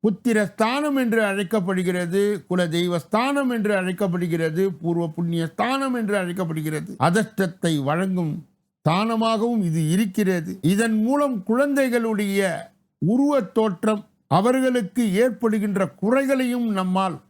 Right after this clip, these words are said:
கண்டறிய முடியும். அதற்கான இணைவுகளை இப்பொழுது நாம் விரி-, விரிவாகவும் விளக்கமாகவும் பார்க்க இருக்கின்றோம். பாவர்கள் சந்திரனோடு கூடி விருச்சகம், மீனம், கடகம் இந்த ராசிகளிலே கடைசி நவாம்சத்தில்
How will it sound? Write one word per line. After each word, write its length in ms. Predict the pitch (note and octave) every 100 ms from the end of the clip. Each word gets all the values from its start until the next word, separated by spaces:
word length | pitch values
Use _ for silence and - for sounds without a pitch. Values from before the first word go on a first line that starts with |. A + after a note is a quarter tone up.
| _ -
கண்டறிய 480 | F3+ F#3+ F#3 F3 E3
முடியும். 400 | D3+ D#3 F#3+ G#3+ - _ _ _
அதற்கான 580 | C#3 D#3 E3+ - F#3 E3+ D#3
இணைவுகளை 560 | D#3 A3+ C4 A#3 G#3+ G3+
இப்பொழுது 500 | F3 D3 G3+ G3 F3 F3+
நாம் 240 | D#3 D3+ -
விரி-, 380 | D#3+ A3 G#3+ E3
விரிவாகவும் 680 | F3 A#3+ A#3+ G#3 F3 F#3 F3 -
விளக்கமாகவும் 800 | D#3+ F#3 G#3+ F#3 D#3+ C3 D#3 C3+
பார்க்க 280 | C#3+ C#3+ -
இருக்கின்றோம். 580 | C#3 B2+ D#3 E3+ F3 G#3
பாவர்கள் 680 | F#3 A#3 D#4 D#4+ C#4+ B3+ C4 C4 G3+ - _ _ _ _ -
சந்திரனோடு 680 | G#3+ A3 A#3 A3+ B3+ C4 F#3
கூடி 280 | A3 A#3 B3
விருச்சகம், 600 | G3+ G#3 F3+ A3+ G#3+ C4
மீனம், 400 | G#3+ G#3 G#3 A#3+ G#3+
கடகம் 500 | F#3+ F#3 G#3 G3+ A#3+ G3
இந்த 200 | G3 F#3+
ராசிகளிலே 880 | E3+ F#3+ A3+ A3 G#3 G3+ F#3+ F#3+ G#3+ A3 -
கடைசி 600 | E3+ F3+ A3 A#3 - A3+ G#3
நவாம்சத்தில் 1000 | E3 F3+ G3+ G3+ - G3 F#3 - G3 G#3